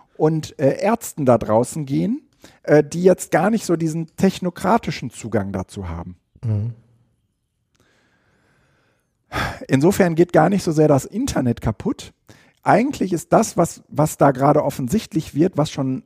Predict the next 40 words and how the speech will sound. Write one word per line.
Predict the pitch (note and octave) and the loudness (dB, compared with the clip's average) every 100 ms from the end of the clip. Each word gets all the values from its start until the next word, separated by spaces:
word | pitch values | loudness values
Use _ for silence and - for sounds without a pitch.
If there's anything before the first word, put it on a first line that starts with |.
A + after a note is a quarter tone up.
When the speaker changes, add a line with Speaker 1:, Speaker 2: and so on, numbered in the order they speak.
| _ | _
Speaker 1:
äh, | B2 A#2+ B2+ | 2 2 2
le-, | C#3+ C#3+ - | 2 2 2
le-, | D3+ F3 - E3 | 2 0 -2 0
le-, | B2 C3+ D3+ C#3+ C#3 D#3 | 2 2 2 2 2 4
länger | B2+ G#3+ A3 | 4 4 2
kaputt | - - G3 - | 0 -2 -4 0
geht | D#3+ F3+ | 2 2
und | B2+ C3 | 2 -4
was | D#3 | -4
uns | C#3+ | -6
gerade | - B2 F3 D3+ | -4 0 2 2
so | B2 | -2
richtig | D#3 - D3 | -4 -6 -6
auf | C#3+ | -4
die | C3+ | -6
Füße | - F3 E3 | -6 -6 -6
fällt, | - C3+ C#3 - - - - - - - | 0 2 2 0 -20 -20 -20 -20 -20 2
ähm, | C#3 C3+ C3+ D3 - _ _ | 4 4 2 -4 -10 _ _
dass, | E3 C#3 D3 - - | 2 2 2 -4 -2
ähm, | C3+ B2+ B2+ B2 - _ _ _ _ _ - | 2 2 0 -4 -10 _ _ _ _ _ 2
eigentlich | B2+ G3 F3 E3 - | 4 4 2 -2 -2
nur | D#3 F3+ | -2 -2
jeder | C#3+ E3 D3 | 2 2 4
seine | C3 B2+ | 2 0
eigene | B2+ B2+ B2 A2 | 0 0 0 -2
Haut | D3+ - | -4 -2
retten | - - B2 | -4 -2 2
will | C#3 D3+ | 2 2
und | B2 | -2
dass | B2 - | -4 -4
die | A#2+ | -4
Gesellschaft, | A2+ A#2 D3+ - G#2+ - _ | 2 4 4 2 -4 -6 _
sagen | B2+ A2+ | 0 0
wir | A2 | 2
mal, | G#2+ G#2+ | 2 0
ein | |
großes | G#2 G#2 G2+ - | -2 -6 -6 -10
Problem | - G2 G2+ F#2+ F2 | -14 -8 -6 -4 -6
hat. | - - _ _ _ _ _ _ | -12 -16 _ _ _ _ _ _
Ja? | G#2+ A#2+ | 0 0